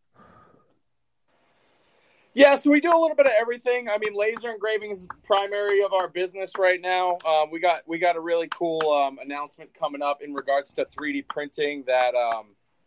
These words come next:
I'm really excited about. We've been working on it since, like, last year. Um, unfortunately, when you get involved in some of, like, the bigger companies and stuff like that, stuff kinda drags and takes forever.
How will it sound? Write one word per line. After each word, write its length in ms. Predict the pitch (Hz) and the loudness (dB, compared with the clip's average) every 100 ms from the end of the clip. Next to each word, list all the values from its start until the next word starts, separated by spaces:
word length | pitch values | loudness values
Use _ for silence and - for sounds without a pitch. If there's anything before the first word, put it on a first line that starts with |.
| _ _ _ _ _ _ _ _ _ _ _ _ _ _ _ _ _ - | _ _ _ _ _ _ _ _ _ _ _ _ _ _ _ _ _ -6
I'm 180 | 143 143 | -4 0
really 220 | 143 139 | 0 -2
excited 380 | 135 - 139 131 | -4 -4 -4 -2
about. 240 | 135 131 | 0 0
We've 80 | 120 | -2
been 120 | 127 | -6
working 300 | 123 131 135 | -4 -4 -4
on 160 | 123 113 | -6 -6
it 80 | - | -10
since, 220 | 123 117 | -10 -2
like, 180 | 113 113 | -2 2
last 400 | 120 120 - 117 | 2 2 0 -6
year. 380 | 123 120 123 - _ _ _ _ - - | 0 2 2 -2 _ _ _ _ -20 -4
Um, 240 | 113 110 113 | 0 0 -2
unfortunately, 560 | 113 131 123 135 120 | 2 2 2 -2 0
when 140 | 123 120 | 0 2
you 60 | |
get 140 | 123 117 | 0 2
involved 320 | 120 120 117 | 4 4 2
in 80 | 117 | -2
some 160 | 131 | -2
of, 80 | 120 | 0
like, 160 | 113 - | -2 -2
the 100 | - | -2
bigger 180 | 120 147 | -2 0
companies 460 | 123 120 123 117 | -4 -2 -4 -6
and 100 | 120 | -10
stuff 200 | - 120 | 0 2
like 140 | 113 117 | 2 2
that, 340 | 117 113 - | 4 4 0
stuff 260 | - 131 117 123 | -4 -2 -2 -2
kinda 220 | 117 107 95 | -4 -6 _
drags 520 | 110 113 117 110 104 | 0 2 2 0 -6
and 160 | 104 95 | -20 -8
takes 220 | 117 - | -6 -6
forever. 520 | 113 117 117 117 113 | -2 0 0 -2 -6